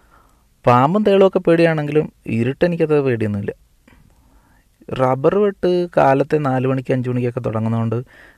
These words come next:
നേരത്തെ കിടന്ന് നേരത്തെ എണീക്കുന്നതാണ് വീട്ടിലെല്ലാവർക്കും ശീലം. ഞാൻ ഇറങ്ങിയിട്ട് ആട്ടിൻകൂട്ടിലേക്ക് ഒന്ന് ടോർച്ച് അടിച്ച് നോക്കി. ഈ പച്ച നിറത്തിയ ആടിന്റെ ഉണ്ടക്കണ്ണ് തിളങ്ങുന്നതാണ്. കുഞ്ഞാണ്ടി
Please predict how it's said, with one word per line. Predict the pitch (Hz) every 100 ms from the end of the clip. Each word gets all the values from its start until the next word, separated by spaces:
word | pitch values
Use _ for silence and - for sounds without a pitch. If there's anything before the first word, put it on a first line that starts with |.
| -
നേരത്തെ | 120 120 127 147
കിടന്ന് | 143 131 120 127
നേരത്തെ | 120 117 117 123
എണീക്കുന്നതാണ് | 117 113 120 117 113
വീട്ടിലെല്ലാവർക്കും | 110 104 113 107 104 113
ശീലം. | 110 98 - - - - _ _ _ _ _ _ _ _ _ _ _ _ _ _ _ _ _ 120
ഞാൻ | 131
ഇറങ്ങിയിട്ട് | 131 135 151 156
ആട്ടിൻകൂട്ടിലേക്ക് | 135 127 139 143 143 156 151
ഒന്ന് | 147 131
ടോർച്ച് | 120 120 131
അടിച്ച് | 120 120
നോക്കി. | 107 135 - _ - - _ _ -
ഈ | -
പച്ച | 123 120 -
നിറത്തിയ | 135 131 123 135
ആടിന്റെ | 127 120 123 127
ഉണ്ടക്കണ്ണ് | 120 117 117 - 120
തിളങ്ങുന്നതാണ്. | 117 117 107 110 101 110 _ _ _ - - _ _
കുഞ്ഞാണ്ടി | - 127 135 156